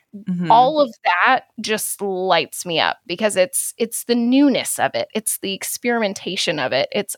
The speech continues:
Speaker 2: all of that sort of playing with your podcast and what it can do for you. And
Speaker 1: Yeah.
Speaker 2: on both sides of the coin, like, for your life and your business, it's gotta serve both.
Speaker 1: I love that.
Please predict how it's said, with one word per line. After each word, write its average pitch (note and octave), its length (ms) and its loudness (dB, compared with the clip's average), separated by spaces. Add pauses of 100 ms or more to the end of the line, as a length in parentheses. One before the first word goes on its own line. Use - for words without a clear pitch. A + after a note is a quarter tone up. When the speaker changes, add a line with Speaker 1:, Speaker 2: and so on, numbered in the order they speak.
Speaker 2:
all G#3 220 6
of G#3+ 80 -4
that G3+ 260 2
sort G3 280 -2
of F3 160 -2 (180)
playing F#3 680 -2 (140)
with A3+ 220 0
your A3 100 -2
podcast G3 600 0
and - 100 -6
what F3 100 4
it - 80 -2
can - 140 -16
do A#2+ 220 -6
for B3 160 -6
you. D#4 400 0 (560)
And G#3+ 120 6
Speaker 1:
Yeah. D3 320 2
Speaker 2:
on A3 200 2
both F#3 260 4
sides F#3 300 0
of D#3 80 -6
the E3+ 60 -6
coin, A2+ 360 -4
like, D#3 220 -4
for - 160 -6
your E3+ 160 0
life E3+ 400 4
and G#3+ 280 2
your F#3+ 120 -2
business, - 640 -4 (460)
it's A3 180 -2
gotta F3+ 220 2
serve - 320 -6
both. - 400 -4 (1080)
Speaker 1:
I A#3 60 -2
love C4 220 -2
that. C#3+ 340 -4